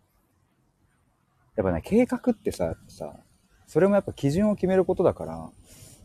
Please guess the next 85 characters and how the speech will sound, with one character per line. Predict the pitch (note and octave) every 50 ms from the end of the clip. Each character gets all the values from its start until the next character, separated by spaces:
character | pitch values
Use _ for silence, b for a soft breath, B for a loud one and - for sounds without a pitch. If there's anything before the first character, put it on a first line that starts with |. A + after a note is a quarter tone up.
| -
そ | -
れ | - G#3
を |
達 | G3+ - F3+ F3 -
成 | - - B3 B3 A#3+
で | B3+ C#4
き | B3 -
た | - - G#3
ら、 | G#3 A3 A3+ E3 - - _ _ _ _ _ _ _ -
ま | A#2 D#3 F3
あ、 | C3 -
プ | - - A#2+
ラ | B2+ C3
マ | C#3+ C#3+ C3
イ |
ゼ | A#2 A#2+
ロ | B2+ G2+
み | D#2+ D#2+
た | -
い | -
な。 | - - - - - B B B B B B B B
達 | - C3 C#3+ -
成 | G3+
で | E3+ F3 F3+
き | - - B3
な | B3 G3
い | C3 G2
と | - F#2
マ | F2 F#2 G2+
イ | A#2+
ナ | D3+ D#3
ス | - -
に | F3
な | F3
っ | E3
ち | - - F#2
ゃ |
う | E2 E2
し。 | - - E2 D#2+ D2 - _ _ _ b b b b b b b b b b b _ _ _ _ _ -
で、 | -
あ | G2+
と | F#2+ F#2
ね、 | F2+ F2+ F2 -
計 | - - G#3 B3+ C#4+
画 | - D#4+ D4+ -
さ | - - F#3+
れ | G3+ A3+
た | B3 A3
瞬 | - - G#3 G#3 G3+
間 | - G3+ G3 F#3+
に | F#3
や | F#3 F#3
っ | - _
ぱ | - G#2
ね、 | F#2+ F#2 F2+ F2 E2+ F2 _
テ | - G3+
ン | B3+ D4+
シ | C4+ - -
ョ |
ン | G#2 F2
落 | F#2 F#2+
ち | - -
る | A#3+ D4+
ん | C4+
で | A3
す | - A#2
よ | G#2
ね。 | G2
な | F#2+ F2+
ん | F2+ E2+
か | - F2
ワ | F2 G2 A2+
ク | - -
ワ | G3 G#3+
ク | -
感 | - - F#2+ E2
消 | - - F#2+ F#2
え |
ち | - -
ゃ | G2
う | F#2+
と | - -
い | D#2+
う | D#2
か。 | - - C#2